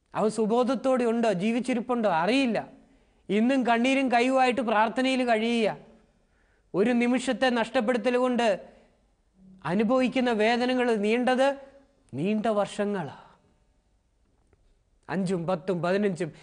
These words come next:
കണക്കില്ലാതെ വർഷങ്ങൾ നീണ്ടുകൊണ്ടിരിക്കുക. ഇത് കുഞ്ഞുങ്ങളെ നഷ്ടപ്പെടുത്തുന്നത് മാത്രമല്ല, തൻ്റെ വ്യക്തിത്വം നഷ്ടപ്പെടുത്തുക,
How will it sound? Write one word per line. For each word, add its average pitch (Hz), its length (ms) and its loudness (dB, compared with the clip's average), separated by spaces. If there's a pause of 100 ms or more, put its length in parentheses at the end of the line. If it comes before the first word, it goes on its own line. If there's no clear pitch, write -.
(220)
കണക്കില്ലാതെ 196 720 0
വർഷങ്ങൾ 196 540 -2
നീണ്ടുകൊണ്ടിരിക്കുക. 170 840 -4 (1500)
ഇത് 240 200 4 (340)
കുഞ്ഞുങ്ങളെ 269 520 4
നഷ്ടപ്പെടുത്തുന്നത് 269 840 0 (100)
മാത്രമല്ല, 247 500 0 (460)
തൻ്റെ 226 240 2
വ്യക്തിത്വം 254 580 0
നഷ്ടപ്പെടുത്തുക, 233 680 0